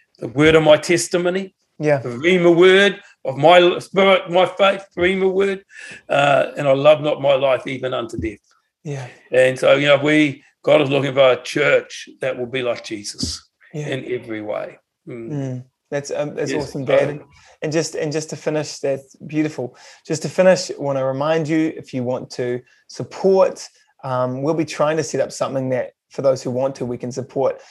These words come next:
Speaker 2: uh, a, a kind of a weekly support's probably the better way here, um, financially. But if you wanna get in contact to figure that out, we'd love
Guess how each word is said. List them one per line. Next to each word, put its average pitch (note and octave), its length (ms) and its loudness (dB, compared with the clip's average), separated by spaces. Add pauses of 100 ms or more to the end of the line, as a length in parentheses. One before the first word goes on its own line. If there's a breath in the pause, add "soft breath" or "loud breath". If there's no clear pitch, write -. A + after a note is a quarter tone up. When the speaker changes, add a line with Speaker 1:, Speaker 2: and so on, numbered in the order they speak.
(280 soft breath)
Speaker 2:
uh, - 380 -4 (200)
a, - 100 -2
a - 160 -12
kind F3 160 -4
of D3+ 60 0
a C#3 60 2
weekly D#3 440 0
support's D#3+ 400 -6
probably D3 220 -2
the C3+ 80 -2
better D3 200 0
way D3+ 220 6
here, D#3+ 340 0 (380 soft breath)
um, B2+ 180 -6
financially. F#3 840 0 (220 loud breath)
But D3 100 2
if C#3 140 -4
you D#3 100 -2
wanna D#3+ 240 0
get D3 220 -4
in C#3+ 80 -4
contact E3 640 2 (160)
to C#3+ 120 -8
figure C#3+ 300 0
that C#3+ 180 6
out, D#3 280 6
we'd C3+ 160 -6
love C3 340 -2